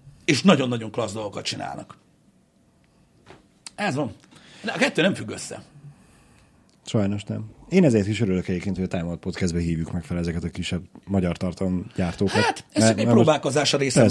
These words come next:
Speaker 2: Persze.
Speaker 1: tudod,
Speaker 2: De,
Speaker 1: ö,
Speaker 2: de ez megint csak hülyen tükrözi azt, hogy lehetett volna egyébként statisztikát is vezessünk, hogy mielőtt még bejelentjük, hogy jön hozzánk, mennyi a követője, meg mondjuk eltelt egy fél év, egy, egy év, azt megnézzük, hogy
Speaker 1: Én nem
Speaker 2: si-,
Speaker 1: hiszem,
Speaker 2: si-,
Speaker 1: hogy olyan sokat
Speaker 2: sikerült-e
Speaker 1: számít amúgy.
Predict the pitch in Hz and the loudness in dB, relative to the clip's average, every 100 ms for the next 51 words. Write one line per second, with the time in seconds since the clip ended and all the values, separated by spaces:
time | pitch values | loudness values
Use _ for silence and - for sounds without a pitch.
0 | 135 127 113 135 120 - 135 147 135 143 | 6 2 2 2 0 2 4 6 6 4
1 | 147 160 156 143 160 139 123 135 123 135 | 6 8 8 6 4 6 6 4 4 6
2 | 113 120 110 98 104 98 - 104 - - | 6 4 4 6 6 6 2 0 -2 -20
3 | - _ 139 123 107 95 107 101 98 110 | -20 _ 4 6 6 4 4 4 4 4
4 | - 110 98 - 95 98 98 87 95 90 | 4 0 0 -2 0 -2 -2 -2 0 0
5 | - 104 95 95 113 175 151 113 104 101 | 2 2 4 2 4 6 8 6 4 2
6 | 92 101 101 98 95 92 101 - 95 92 | 4 4 4 4 4 2 -2 0 0 0
7 | 87 107 104 87 101 92 123 175 - 110 | 0 2 4 4 2 2 4 4 2 0
8 | 98 107 123 123 147 156 185 185 165 143 | 2 4 4 4 2 4 4 6 4 4
9 | 135 131 113 95 101 95 95 107 104 143 | 2 2 2 2 0 0 -2 0 2 4
10 | 170 123 117 120 120 135 165 131 147 127 | 2 2 0 2 4 6 6 6 6 6
11 | 101 98 110 - - - - - - 381 | 6 6 4 2 -8 -20 -20 -8 -4 2
12 | 466 - 156 - 165 160 160 147 123 117 | 6 8 8 8 8 8 8 8 8 8
13 | - 117 117 113 120 123 110 | 8 8 8 6 2 -6 -8